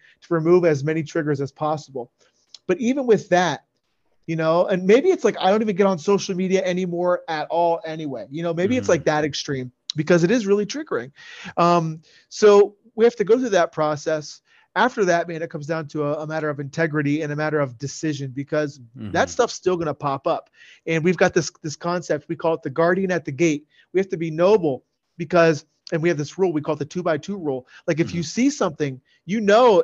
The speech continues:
Speaker 1: if it's triggering or not, you've gotta turn your attention away from it, man. You can't let yourself start going down that path
Speaker 2: Mm-hmm.
Speaker 1: because you've gotta, you've gotta maintain a high level of
Speaker 2: <clears throat>
Speaker 1: integrity. You've gotta have the guardian at the gate so we don't start entertaining fantasy, 'cause once we do,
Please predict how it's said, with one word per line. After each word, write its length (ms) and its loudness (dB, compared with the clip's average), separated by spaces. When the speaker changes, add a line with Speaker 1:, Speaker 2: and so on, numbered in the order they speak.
Speaker 1:
if 100 -2
it's 140 -4
triggering 380 0
or 20 -4
not, 180 -4
you've 140 -8
gotta 180 -4
turn 280 -6
your 80 -2
attention 340 -8
away 220 -8
from 200 -10
it, 60 -14
man. 180 -12
You 140 -6
can't 240 2
let 80 -6
yourself 340 -2
start 280 -2
going 180 -4
down 160 -2
that 220 -8
path 420 -4
Speaker 2:
Mm-hmm. 180 -12
Speaker 1:
because 640 4
you've 160 -6
gotta, 320 2
you've 160 -4
gotta 320 2
maintain 300 -4
a 20 -6
high 140 -2
level 220 2
of 100 -6
Speaker 2:
<clears throat> 80 -10
Speaker 1:
integrity. 500 -4
You've 100 -6
gotta 160 4
have 160 2
the 60 0
guardian 340 4
at 140 0
the 40 -6
gate 260 -2
so 120 -2
we 120 2
don't 140 2
start 260 0
entertaining 440 -4
fantasy, 440 -8
'cause 180 -10
once 180 -10
we 80 -6
do, 380 0